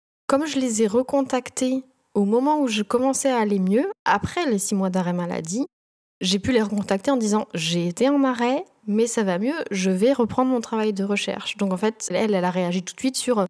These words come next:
L'important, c'est que vous repreniez, vous inquiétez pas, vous êtes qu'en deuxième année, vous avez le temps, puisque les thèses en sciences humaines et sociales et en littérature étrangère, euh, en particulier, c'est ce que je connais, euh, ça dure très longtemps. On s'attend pas que vous finissiez en moins de quatre ans, donc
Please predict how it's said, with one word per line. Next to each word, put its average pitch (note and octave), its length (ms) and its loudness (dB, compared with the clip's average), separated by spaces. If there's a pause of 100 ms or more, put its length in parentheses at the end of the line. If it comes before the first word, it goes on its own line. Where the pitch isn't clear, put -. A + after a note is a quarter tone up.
(160)
L'important, A#3+ 440 0
c'est C4 140 -2
que G#3 80 -2
vous F#3+ 140 0
repreniez, A3 800 2
vous G#3+ 180 0
inquiétez G3+ 320 -2
pas, G3+ 160 2
vous F3+ 100 0
êtes F3+ 100 -2
qu'en F#3 140 -2
deuxième E3+ 320 0
année, F3 300 2
vous F3 200 0
avez D#3 160 0
le D#3 100 -6
temps, C4+ 300 2
puisque - 260 -4
les E3 360 -4
thèses F#3 300 0
en E3 240 -4
sciences G3 280 0
humaines F#3+ 220 0
et F#3 80 0
sociales G3+ 540 0
et F3 120 -2
en E3+ 280 -4
littérature F3 600 -4
étrangère, F#3 480 -2
euh, F3 100 -2
en F3 80 -10
particulier, - 440 -8
c'est - 140 -6
ce - 100 -6
que - 80 -6
je E3+ 80 -10
connais, F3+ 320 -2
euh, D#3 220 -4
ça - 240 -4
dure E3 440 -8
très - 200 -2
longtemps. F3+ 400 0
On B3+ 40 0
s'attend F3 320 -2
pas G3+ 140 0
que G3 60 -2
vous F#3 80 -2
finissiez F3 460 -4
en E3 60 -4
moins E3 140 -4
de E3 80 -6
quatre - 300 -6
ans, C4 120 2
donc F3 300 -6